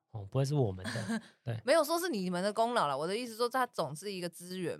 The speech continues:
Speaker 2: 吧，或者说他
Speaker 1: 一定会去尝试，但是会补强的绝对会有更多我们不知道的。
Speaker 2: 嘿。
Speaker 1: 因为一个合理的尽责的候选人跟操盘手，他一定会认真穷尽一切方法。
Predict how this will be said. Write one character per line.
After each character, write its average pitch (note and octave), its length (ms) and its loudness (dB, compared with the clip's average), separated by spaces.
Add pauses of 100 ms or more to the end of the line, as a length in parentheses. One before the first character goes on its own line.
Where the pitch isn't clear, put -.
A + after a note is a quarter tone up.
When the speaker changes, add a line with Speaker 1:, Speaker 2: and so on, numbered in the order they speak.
Speaker 2:
吧， A#2 280 -8
或 G3 120 -2
者 F#3+ 80 -2
说 E3+ 340 -2
他 E3 200 0
Speaker 1:
一 G3+ 60 6
定 A3 120 4
会 A3 120 4
去 G#3 100 2
尝 C#3 240 2
试， E3+ 160 -2
但 F3+ 160 2
是 F3+ 100 0
会 F3 120 2
补 C#3 220 0
强 A2+ 180 2
的 A2+ 80 0
绝 B2+ 120 -2
对 C3+ 300 0
会 C#3+ 160 -2
有 A#2 80 0
更 E3+ 220 2
多 D3+ 100 0
我 C#3 160 0
们 G#2 160 -2
不 A2+ 60 -8
知 A2+ 160 -4
道 A2 160 -2
的。 B2+ 140 -16
Speaker 2:
嘿。 - 40 -18
Speaker 1:
因 G#3 80 4
为 A3+ 80 0 (160)
一 A3 80 0
个 G3+ 100 2
合 D#3 320 4
理 G3 200 2
的 B2 280 4
尽 F#3+ 240 2
责 A#2+ 200 2
的 A#2 340 0
候 D#3 220 4
选 A#2+ 240 0
人 F#2+ 200 -4 (160)
跟 C3+ 300 -2 (180)
操 C#3 200 2
盘 A2+ 200 -2
手， G#2 200 -8
他 - 180 -10
一 D#3+ 80 0
定 D#3+ 260 0
会 D3+ 240 2
认 D3 300 2
真 C3 380 0
穷 B2 280 4
尽 C3+ 200 2
一 A#2 80 2
切 A#2+ 180 2
方 G#2 220 -4
法。 A2 200 -6